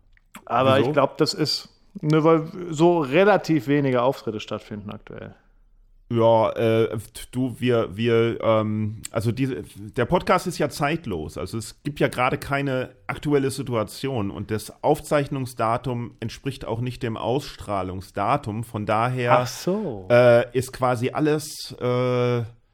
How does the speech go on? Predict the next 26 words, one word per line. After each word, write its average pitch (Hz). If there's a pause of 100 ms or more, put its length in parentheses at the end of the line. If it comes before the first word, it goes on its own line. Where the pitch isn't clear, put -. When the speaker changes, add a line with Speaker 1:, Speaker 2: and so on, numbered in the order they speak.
(200)
Speaker 2:
alles 143
cool, 107
alles 160
cool. 95 (680)
Speaker 1:
Es -
könnte 196
also 185
sein, 180
dass 180
der 170
Podcast 180
ausge-, 180
erst, 170
erst 175
jemand 156
hört, 175
wenn 160
diese 147
ganze, 139
äh, -
Corona-Krise 135
schon 127
vorbei 123
ist, -
meinst -
du? -